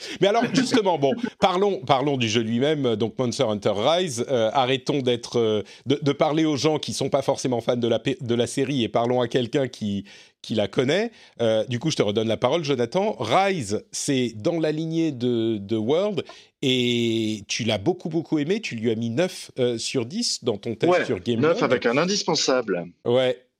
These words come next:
Speaker 1: Donc c'est quand même, euh, une grosse réussite pour toi qui, qui connais le, le genre et la série. Dis-nous en plus donc sur Rise, qu'est-ce qui fait ses qualités et peut-être par rapport à, à World, mais aussi, euh, pour, euh,
Speaker 2: Ouais.
Speaker 1: un jeu
Speaker 2: Alors,
Speaker 1: qui
Speaker 2: euh, et puis même par rapport à, au cross-génération qui était sorti sur Switch il y a quelques années,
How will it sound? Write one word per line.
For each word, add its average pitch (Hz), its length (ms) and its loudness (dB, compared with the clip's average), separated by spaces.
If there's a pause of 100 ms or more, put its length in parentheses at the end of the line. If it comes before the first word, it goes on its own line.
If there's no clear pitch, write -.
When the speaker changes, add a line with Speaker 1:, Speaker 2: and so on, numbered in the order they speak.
Speaker 1:
Donc 113 260 0
c'est 117 140 0
quand 117 180 0
même, 147 260 2
euh, 107 280 2
une 110 140 -4
grosse 131 240 0
réussite 143 460 -4
pour - 180 -4
toi 254 180 0
qui, 104 340 -4
qui - 180 -10
connais 117 260 0
le, 95 460 -2
le 104 200 -2
genre 123 300 2
et 107 40 0
la 104 100 2
série. 127 420 -4 (380)
Dis-nous 165 340 0
en 147 80 2
plus 170 240 -6
donc 131 160 -2
sur 113 240 -2
Rise, 117 500 0
qu'est-ce - 200 -4
qui 143 100 -8
fait 151 160 -2
ses 135 160 -2
qualités 120 640 -2
et 117 60 0
peut-être 123 320 -4
par 117 100 2
rapport 117 300 2
à, 107 140 2
à 98 240 -4
World, 156 380 0
mais 110 140 -2
aussi, 123 500 -2
euh, 95 120 0 (380)
pour, 95 320 -4
euh, 95 220 0
Speaker 2:
Ouais. 120 80 -4
Speaker 1:
un 101 180 -4
jeu 87 160 -4
Speaker 2:
Alors, 139 300 2
Speaker 1:
qui - 60 -2
Speaker 2:
euh, 151 200 2
et 139 40 -2
puis 170 200 0
même 190 260 2
par 170 140 4
rapport 160 380 2
à, 123 180 2
au 120 200 2
cross-génération 135 800 0
qui - 80 -6
était 104 120 -10
sorti 123 280 -4
sur - 120 -2
Switch - 260 -2
il - 20 -2
y - 20 -2
a - 40 -4
quelques 95 360 -4
années, 147 260 0